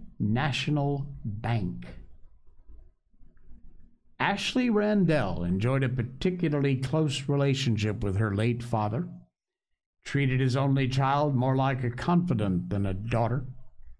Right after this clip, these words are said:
"I think he would tell me things because he either thought that I could handle it better than my mom, or I just have this terrible gift of being able to compartmentalize things, put it on a shelf, tuck it away."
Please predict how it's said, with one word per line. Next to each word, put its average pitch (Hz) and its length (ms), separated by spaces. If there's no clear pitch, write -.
"I 143 160
think 220 420
he 202 120
would 165 240
tell 185 220
me 202 200
things 180 480
because 147 460
he 147 140
either 170 320
thought 170 360
that 143 100
I 123 120
could - 220
handle 123 380
it 135 160
better 139 240
than 139 160
my 135 140
mom, 131 680
or 135 240
I 147 140
just 143 240
have 147 200
this 151 200
terrible 147 480
gift 170 340
of 117 140
being 147 260
able 147 300
to 127 340
compartmentalize 175 1200
things, 80 580
put 160 140
it 160 80
on 160 160
a 156 40
shelf, - 680
tuck 139 220
it 147 80
away." 147 440